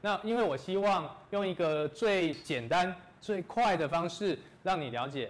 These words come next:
N F T这个在未来五年、十年会绝对影响你的生活方式跟所有商业方式的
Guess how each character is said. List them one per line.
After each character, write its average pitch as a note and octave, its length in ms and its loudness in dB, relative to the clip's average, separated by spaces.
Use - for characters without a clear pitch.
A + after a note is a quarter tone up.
N D#3+ 160 -6
F C3+ 180 -6
T D3 180 -6
这 F3+ 200 -2
个 D#3 100 -2
在 F#3 180 -2
未 G#3 300 2
来 C3 360 -4
五 B2 220 -6
年、 B2+ 360 -6
十 D3 360 -8
年 C#3+ 260 -4
会 F#3 220 0
绝 C#3+ 140 -2
对 F3 260 0
影 D#3 200 -4
响 D#3+ 240 -2
你 C3+ 80 -6
的 B2 160 -6
生 F#3 300 -2
活 C#3 160 0
方 D#3 200 0
式 D#3 200 -4
跟 D#3 160 -2
所 C#3+ 160 -4
有 B2+ 100 -2
商 D#3 240 -4
业 D#3 140 0
方 C#3+ 200 -4
式 C#3 260 -8
的 A2 180 -8